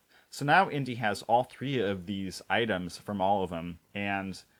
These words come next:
uh, he's about to screw it all up by the way he carelessly, uh, re-gifts each of these very meaningful things that have been given to him. And it's really poignant how there's been so much thought and care put into all of these, uh,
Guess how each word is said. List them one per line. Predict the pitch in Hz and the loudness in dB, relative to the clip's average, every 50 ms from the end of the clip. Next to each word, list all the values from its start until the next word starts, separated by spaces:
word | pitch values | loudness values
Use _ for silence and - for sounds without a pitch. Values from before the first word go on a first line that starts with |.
| _ _ _ _ - | _ _ _ _ -4
uh, | - 98 92 90 85 - | -2 0 0 0 0 -2
he's | 104 117 123 117 | -6 -10 -8 -2
about | 143 151 147 - | 0 0 2 2
to | 117 | 0
screw | 107 - - 139 139 135 | -6 -6 -6 -4 -2 2
it | 120 | 4
all | 107 101 107 110 | 4 6 6 4
up | 110 98 - | 2 2 0
by | - 95 | -2 -2
the | 92 98 98 | 0 0 0
way | 104 104 104 | 0 0 -2
he | 98 - 113 104 | -4 -4 -8 -8
carelessly, | - - - 123 120 127 127 123 113 104 95 - - 98 98 95 92 90 85 85 _ _ _ _ _ _ _ | -10 -10 -8 -6 -4 -2 -2 -2 -2 -4 -6 -8 -10 -10 -8 -8 -8 -8 -10 -12 _ _ _ _ _ _ _
uh, | - 101 95 92 85 | -2 2 2 2 2
re-gifts | 82 87 95 104 113 113 101 95 - 117 107 101 - - - - - - - | 0 -2 -2 -2 -2 -2 -2 -2 -2 -2 -2 -2 -2 -8 -18 -18 -18 -14 -10
each | - 120 113 107 - - | -8 -8 -8 -8 -8 -6
of | - 101 92 | -6 -6 -4
these | 90 101 101 92 - | -4 -4 -6 -6 -6
very | 92 87 104 104 107 107 101 | -4 -4 -2 -2 0 -2 -2
meaningful | 98 98 101 104 101 98 95 - - 90 90 | -2 -2 -2 -2 -2 -4 -4 -4 -2 -4 -2
things | - - 107 101 92 90 - | -2 -4 -4 -4 -4 -8 -8
that | - 87 | -6 -6
have | 90 - | -6 -4
been | 92 92 | -6 -6
given | 87 98 95 90 95 90 | -4 -4 -4 -4 -6 -8
to | 85 82 | -8 -10
him. | 85 98 104 85 80 73 - - | -10 -8 -8 -8 -10 -12 -12 -8
And | 110 | -6
it's | 110 107 - - | -6 -6 -6 -4
really | 131 160 180 180 - | -2 0 2 0 0
poignant | - - - 139 147 139 117 104 95 - - | -2 -2 -4 -2 -2 0 -2 -2 -4 -6 -6
how | 101 104 98 95 92 92 87 90 _ _ _ _ | -2 2 2 4 2 2 0 -4 _ _ _ _
there's | - 107 107 104 | -4 -4 -4 -4
been | - 107 104 | -4 -6 -8
so | - - 139 | -4 -2 -2
much | 143 151 131 - - - | 0 0 -2 -4 -6 -8
thought | _ - 110 107 104 - - | _ 2 4 6 6 4 4
and | - 104 95 | 0 -6 -6
care | - - - 101 98 92 87 | -6 -4 -2 0 0 0 -2
put | - - - 90 | -4 -6 -8 -8
into | 95 92 - 95 | -6 -6 -4 -2
all | - 92 92 95 95 | 0 2 2 2 0
of | 95 92 90 82 | -2 -4 -6 -8
these, | - 95 92 90 90 87 85 - - - _ _ _ _ _ _ _ - | -8 -8 -6 -6 -6 -6 -8 -10 -12 -14 _ _ _ _ _ _ _ -2
uh, | 95 90 87 85 85 85 | 0 0 2 0 0 -4